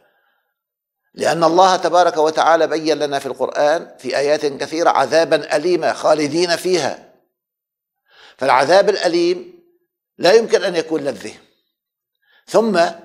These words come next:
من المعجزات التي أشرت إليها عندما كنت أتكلم عن معجزات القرآن في حلقة سابقة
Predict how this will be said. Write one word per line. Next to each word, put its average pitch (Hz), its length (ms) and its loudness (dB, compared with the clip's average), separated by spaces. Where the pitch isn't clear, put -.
من 139 100 -2
المعجزات 147 640 0
التي 160 480 -4
أشرت 180 340 -2
إليها 147 840 -2
عندما 127 240 -4
كنت 143 240 -6
أتكلم 143 500 -2
عن 127 100 -4
معجزات 131 380 -4
القرآن 131 400 -6
في 127 100 -8
حلقة 135 420 -4
سابقة 170 680 -4